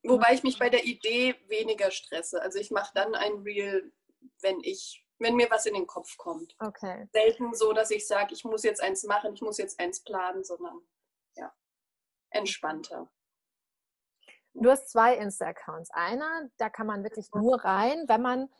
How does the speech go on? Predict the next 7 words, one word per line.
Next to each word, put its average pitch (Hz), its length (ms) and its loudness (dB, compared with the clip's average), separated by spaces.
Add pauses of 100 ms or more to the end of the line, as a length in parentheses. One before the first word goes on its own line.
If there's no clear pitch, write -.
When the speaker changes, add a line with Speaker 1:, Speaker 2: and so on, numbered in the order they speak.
(420)
Speaker 2:
ähm, 214 520 2 (160)
bei 214 160 2
deinem 196 200 2
Ordnungscoaching 254 1160 4 (140)
Abonnent 196 440 4
Speaker 1:
Mhm. 240 120 0
Speaker 2:
ist. - 260 -2